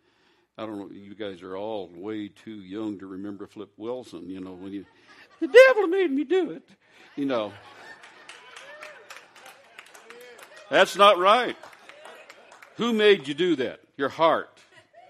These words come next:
It was already in your heart. I like Flip Wilson. He was fun. <laughs> The devil made me do it. <laughs> No, you made you do it, okay?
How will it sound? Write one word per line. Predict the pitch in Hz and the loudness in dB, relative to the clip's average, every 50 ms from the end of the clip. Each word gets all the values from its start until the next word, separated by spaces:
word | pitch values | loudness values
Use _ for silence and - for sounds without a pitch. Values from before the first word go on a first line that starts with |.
| - _ | -18 _
It | - 147 151 - | -10 -10 -8 -8
was | 151 123 120 | -10 -8 -6
already | 131 147 143 135 131 123 120 127 127 | -6 -4 -4 -6 -6 -8 -8 -8 -6
in | 120 | -6
your | 113 110 104 | -4 -6 -6
heart. | 117 131 117 92 82 - _ _ _ _ _ _ _ _ _ _ _ _ _ - - - _ _ _ _ _ _ _ _ - | -6 -8 -10 -10 -12 -16 _ _ _ _ _ _ _ _ _ _ _ _ _ -20 -20 -20 _ _ _ _ _ _ _ _ -12
I | 120 | -10
like | 107 110 107 98 - | -8 -6 -8 -8 -10
Flip | _ - - - - - | _ -20 -20 -20 -20 -20
Wilson. | 87 - - - 90 90 | -20 -20 -20 -20 -18 -18
He | 95 | -16
was | 92 90 85 | -16 -18 -20
fun. | - - - 101 92 85 78 78 78 _ _ _ _ _ _ _ _ _ _ _ _ _ _ _ _ _ _ _ _ _ _ _ _ _ _ _ 302 311 _ _ _ _ _ _ _ _ _ _ _ _ _ _ _ - | -20 -20 -18 -18 -16 -16 -18 -20 -20 _ _ _ _ _ _ _ _ _ _ _ _ _ _ _ _ _ _ _ _ _ _ _ _ _ _ _ _ _ _ _ _ _ _ _ _ _ _ _ _ _ _ _ _ -8
<laughs> | 131 143 127 - 202 190 - - 175 - - - - - - | -8 -6 -4 -2 -4 -4 -4 -6 -10 -10 -10 -14 -20 -14 -10
The | - 175 | -8 -2
devil | 165 190 247 571 508 403 415 403 339 | 6 8 8 8 8 6 2 0 0
made | 349 359 359 330 269 | 0 -2 -2 -2 -2
me | 277 311 285 | -4 -2 -2
do | 311 359 349 269 - - - - - - | -2 -2 -2 -4 -6 -12 -16 -16 -10 -8
it. | 226 - - 202 - - - - - - - - - - 240 - - - - - - - - - - | -8 -8 -8 -10 -12 -12 -12 -14 -12 -10 -12 -10 -10 -8 -10 -10 -10 -12 -14 -14 -14 -16 -18 -20 -18
<laughs> | - - - - - | -18 -18 -18 -6 0
No, | 170 180 165 127 107 98 - _ _ - - - _ _ _ - | 2 4 4 4 2 -2 -6 _ _ -20 -20 -20 _ _ _ -16
you | 135 160 202 214 | -10 -6 -4 0
made | 202 180 156 143 139 120 110 | 2 2 2 2 0 -4 -8
you | 117 | -10
do | 113 123 120 107 92 | -8 -8 -6 -6 -8
it, | 82 - - | -10 -12 -12
okay? | 107 110 107 - 147 143 156 180 | -12 -12 -10 -10 -10 -10 -10 -10